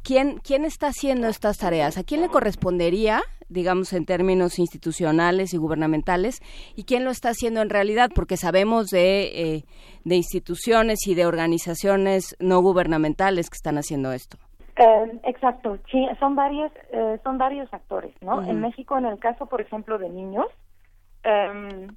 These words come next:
Speaker 2: por ley lo debería de hacer el Sistema de Protección Integral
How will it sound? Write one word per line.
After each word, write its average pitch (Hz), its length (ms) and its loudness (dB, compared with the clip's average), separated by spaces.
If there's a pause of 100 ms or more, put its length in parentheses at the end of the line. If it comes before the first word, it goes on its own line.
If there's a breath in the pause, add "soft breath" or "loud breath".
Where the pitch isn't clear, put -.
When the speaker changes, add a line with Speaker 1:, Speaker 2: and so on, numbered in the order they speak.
Speaker 2:
por 214 200 -2
ley 208 260 0
lo 269 180 -2
debería 196 420 -6
de 196 140 -10
hacer 180 320 -8 (480)
el 185 240 -4
Sistema 208 420 -4
de 208 60 0
Protección 196 460 -10
Integral 190 540 -2